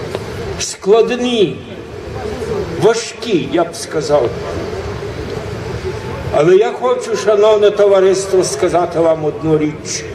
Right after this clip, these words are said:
Без сумніву, тут добре говорив Роман Лубківський, що вся Україна сьогодні святкує, згадує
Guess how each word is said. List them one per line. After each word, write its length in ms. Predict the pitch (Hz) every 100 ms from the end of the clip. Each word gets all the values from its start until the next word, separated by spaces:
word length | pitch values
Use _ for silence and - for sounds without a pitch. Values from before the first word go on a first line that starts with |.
| - - - - - - - - - - - - - - - - - - 202 - 220 - 190 392 - - - 466 466 196 -
Без 220 | 202 -
сумніву, 380 | 254 208 202 185
тут 260 | 185 202 202
добре 280 | 214 185
говорив 520 | 180 180 190 190 196 185
Роман 420 | 175 175 180 165
Лубківський, 840 | 170 160 - 226 190 - - 175 151 - - - - - - - - - -
що 140 | 185
вся 400 | 165 - 247 262
Україна 800 | 233 - 220 208 214 220 196 175
сьогодні 960 | - 190 180 156 185 180 143 139 131 113 - - - - - - - -
святкує, 1080 | 160 - 180 185 - - 233 226 190 165 151 117 - - - - - - - -
згадує 1040 | 120 - 120 123 214 226 180 170 156 139